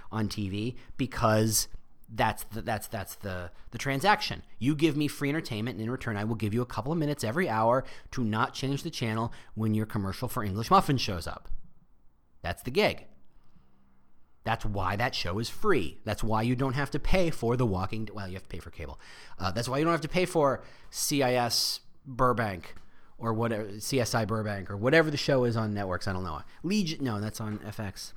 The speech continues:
There's so much good stuff on, on cable and not on broadcast. I, I can't think of it. Football. The reason you can watch American football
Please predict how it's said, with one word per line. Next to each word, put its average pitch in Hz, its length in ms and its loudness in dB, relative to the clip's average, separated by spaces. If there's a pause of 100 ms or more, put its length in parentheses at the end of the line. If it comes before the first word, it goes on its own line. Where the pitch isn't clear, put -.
There's - 140 -8
so 143 100 -4
much 165 160 -6
good 147 100 -6
stuff - 220 -8
on, 143 200 -2
on 110 100 -4
cable 104 340 -2
and 92 160 -2
not 92 160 -2
on 90 140 -4
broadcast. - 640 -6
I, - 180 -12
I - 40 -10
can't - 220 -8
think 87 140 -6
of 87 60 -6
it. 85 80 -6 (160)
Football. 120 640 6 (220)
The 147 80 2
reason 180 260 4
you 180 100 4
can 160 140 2
watch 156 240 2
American 131 400 2
football 151 580 4